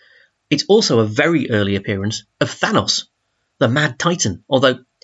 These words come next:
he's actually heroic in this particular story.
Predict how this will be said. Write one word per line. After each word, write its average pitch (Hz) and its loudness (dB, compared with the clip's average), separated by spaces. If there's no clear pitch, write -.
he's 170 2
actually 170 -2
heroic - 0
in 117 2
this 139 2
particular 123 -2
story. 90 -8